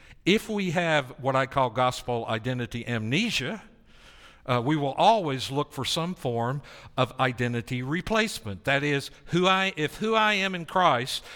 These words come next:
does not shape the way I think about myself and the things I face,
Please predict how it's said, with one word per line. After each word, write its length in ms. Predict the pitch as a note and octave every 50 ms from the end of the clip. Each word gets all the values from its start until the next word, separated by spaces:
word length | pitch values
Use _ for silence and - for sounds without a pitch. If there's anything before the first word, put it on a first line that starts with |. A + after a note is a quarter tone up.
| - - -
does 240 | B2+ D3+ D#3+ - D3
not 240 | E3 F3+ G3 F#3 -
shape 560 | - - - - C#4 C#4 A3 E3 E3+ - -
the 100 | C3 D3
way 220 | C#3+ E3+ E3+ F3 -
I 140 | D#3+ D#3 C#3+
think 300 | - - A#3+ D4 - G#3
about 320 | D3+ C3+ B2+ B2 A2+ A#2
myself 600 | B2 A2 A2+ G#2+ - - A#2 G2 A2 A#2+ B2+ - - - - - - -
and 140 | C#3 D3 C#3
the 80 | C#3+
things 560 | C#3 - - G#3 G#3 G#3+ A3 G#3 G#3 F#3 - -
I 180 | D3+ D#3 D3+ D3
face, 680 | - - B3 C4 A#3 F3+ D#3 D#3 E3 - - - -